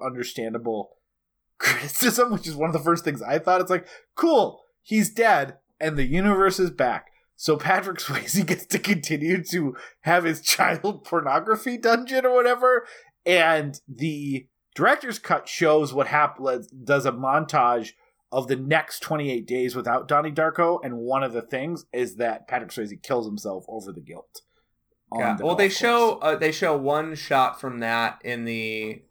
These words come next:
Speaker 2: theatrical cut finale, which is hi-, at the end of the movie, he's
Speaker 1: He's crying.
Speaker 2: crying.
Speaker 1: Well, that's everyone waking up. So that's the, it's the kind of the, like, this guy knows he's a piece of shit, but I think the, the, the <laughs> theatrical cut implies, like,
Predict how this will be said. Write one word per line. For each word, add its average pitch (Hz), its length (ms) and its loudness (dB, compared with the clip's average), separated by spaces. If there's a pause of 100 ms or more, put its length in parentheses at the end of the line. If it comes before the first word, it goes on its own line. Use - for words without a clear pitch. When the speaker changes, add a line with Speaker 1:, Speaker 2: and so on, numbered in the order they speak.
Speaker 2:
theatrical 117 420 -2
cut - 260 -2
finale, 110 380 -2
which 107 180 -6
is 113 220 -10 (140)
hi-, 131 340 -10
at 127 140 -4
the 104 120 -8
end 131 120 -4
of 135 40 -8
the 131 80 -6
movie, 120 200 -8
he's 117 180 -10
Speaker 1:
He's 170 160 0
crying. 110 720 0
Speaker 2:
crying. - 100 -20 (200)
Speaker 1:
Well, 156 80 0
that's 254 180 4
everyone 247 340 2
waking 180 360 2
up. 113 220 -6
So 165 120 2
that's 196 220 4
the, 190 220 -2
it's 156 200 -2
the 170 100 0
kind 185 180 2
of 175 60 2
the, 160 80 4
like, 143 400 4 (220)
this 131 160 -2
guy 165 240 4
knows 160 320 2
he's 156 160 -2
a 151 40 -2
piece 170 320 -4
of 170 80 -2
shit, 196 520 2
but 143 340 0 (560)
I 147 80 4
think 175 280 0
the, 156 100 -2
the, 135 500 -4
the 135 160 0
<laughs> - 0 -
theatrical - 640 0
cut 196 160 4
implies, 156 500 2
like, 135 200 -2